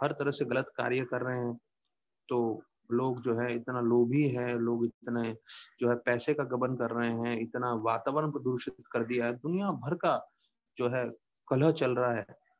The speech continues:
लड़ाई झगड़ा चल रहा है, ये चल रहा है, वो चल रहा है। तो महाराज बोले, "इसका समाधान है, पहले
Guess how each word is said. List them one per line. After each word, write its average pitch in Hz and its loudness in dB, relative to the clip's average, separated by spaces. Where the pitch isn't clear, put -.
लड़ाई 127 0
झगड़ा 120 -2
चल 123 -6
रहा 120 0
है, 120 -2
ये 143 -2
चल 135 -6
रहा 117 -4
है, 117 -6
वो 120 -4
चल 120 -6
रहा 110 -6
है। 107 -12
तो 131 -8
महाराज 131 -2
बोले, 139 -2
"इसका - -6
समाधान 117 -2
है, 131 -8
पहले 139 0